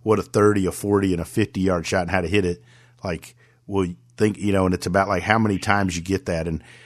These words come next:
and not very many people practice and know exactly how far to ca-, how that carries, right? But, like, you think about how many, how many times you get it and how <laughs> many opportunities that does to save a stroke, whether it's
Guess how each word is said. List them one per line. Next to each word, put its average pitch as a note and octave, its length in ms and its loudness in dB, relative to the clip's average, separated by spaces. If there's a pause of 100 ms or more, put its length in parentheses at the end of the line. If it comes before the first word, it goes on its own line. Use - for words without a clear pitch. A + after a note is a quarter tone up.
(120)
and F2+ 300 -2
not A2 340 4
very A#2+ 200 6
many G#2+ 220 4
people G#2 360 -4
practice F#2+ 540 0
and F2 120 0
know F#2 160 4
exactly F2 540 -4
how E2+ 180 0
far E2 240 -4
to D#2 60 -8
ca-, - 260 -16
how F#2 140 -2
that E2 180 -8 (200)
carries, C#2+ 480 -6
right? F2+ 280 0 (460)
But, G#2+ 180 2
like, F#2+ 240 -4
you F2 80 -6
think A2 280 -2
about F2 200 -2
how G2 140 2
many, F#2 300 -6 (180)
how G2+ 140 2
many G2 180 2
times F#2 360 0
you E2+ 60 -6
get F2 220 -4
it - 140 -14 (100)
and D#2+ 160 -12
how F#2 380 2
<laughs> - 40 -12
many G2 240 -2
opportunities F2+ 800 0 (440)
that G2 340 -2
does G2 260 2
to F2 120 -6
save G2 360 4
a F2 60 -2
stroke, F2+ 420 -2
whether F2 220 0
it's - 180 -10